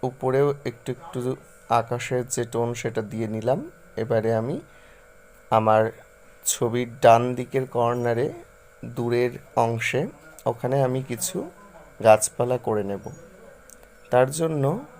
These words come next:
আমি এখানে আমার যে একটা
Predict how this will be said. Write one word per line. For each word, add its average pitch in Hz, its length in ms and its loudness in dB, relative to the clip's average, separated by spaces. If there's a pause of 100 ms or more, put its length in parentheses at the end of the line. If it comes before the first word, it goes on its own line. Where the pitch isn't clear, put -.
(520)
আমি 120 260 0 (800)
এখানে 117 420 0 (1500)
আমার 123 300 2
যে 127 200 0
একটা 123 340 0